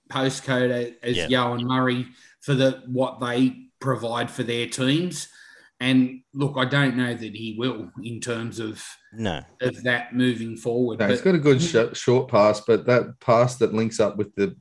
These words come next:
Speaker 3: outside man, it's slow.
Speaker 1: Yeah.
Speaker 3: Yeah.
Speaker 1: Yeah. Look, they're clunky, and I don't know what it is, whether that's the way he's coaching them to just not peak yet or whatever. That's what people are saying, but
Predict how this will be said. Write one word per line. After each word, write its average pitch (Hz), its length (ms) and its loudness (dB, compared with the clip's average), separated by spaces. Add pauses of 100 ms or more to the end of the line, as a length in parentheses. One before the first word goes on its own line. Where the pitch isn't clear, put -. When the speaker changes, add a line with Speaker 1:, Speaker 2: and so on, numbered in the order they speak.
Speaker 3:
outside 101 340 0
man, 107 200 0
it's - 180 -8
slow. 98 480 -2 (360)
Speaker 1:
Yeah. 131 220 0 (460)
Speaker 3:
Yeah. 107 200 -6
Speaker 1:
Yeah. 127 100 -4 (240)
Look, 160 320 -4
they're 165 160 2
clunky, 156 520 0
and 151 100 4
I 147 100 2
don't 147 380 0
know 143 640 0 (480)
what 139 460 -2
it 135 100 0
is, 160 240 0
whether 135 500 0 (160)
that's 147 220 -4
the 143 80 -2
way 143 180 -2
he's 131 120 0
coaching 147 440 0
them 151 160 2
to 139 60 2
just 143 260 -2
not 143 220 -4
peak 151 300 0
yet 156 200 2
or 143 60 0
whatever. 139 260 0
That's 147 240 0
what 127 160 -12
people 135 300 0
are 120 40 -4
saying, 143 480 0
but 131 160 -2